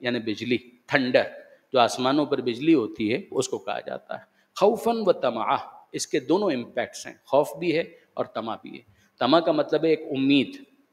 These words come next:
एक तवक्को positive। खौफन यानी एक fear, एक इंसान के दिल में एक negativity आती है। तो उस बिजली के साथ negativity क्या जुड़ी हुई है?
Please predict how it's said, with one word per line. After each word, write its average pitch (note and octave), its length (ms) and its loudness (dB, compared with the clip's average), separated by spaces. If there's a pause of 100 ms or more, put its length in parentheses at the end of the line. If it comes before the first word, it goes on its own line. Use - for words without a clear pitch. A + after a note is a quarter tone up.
(400)
एक C#3 240 -2
तवक्को A#2 420 4 (320)
positive। A#2 400 -2 (400)
खौफन F#3 440 4 (340)
यानी B2+ 200 -2
एक C3 120 -6
fear, - 540 6 (300)
एक A2+ 120 -8
इंसान C#3+ 380 2
के B2 140 -2
दिल C#3+ 200 4
में F3 120 2
एक - 140 -4
negativity D3 680 0
आती G#2+ 300 -8
है। A2+ 80 -16 (380)
तो C3+ 80 6
उस B2+ 120 2
बिजली C#3 320 -2
के G#3 100 2
साथ F#3 260 0
negativity E3+ 580 0
क्या F3+ 180 2
जुड़ी D#3+ 240 2
हुई E3 200 -4
है? - 100 -10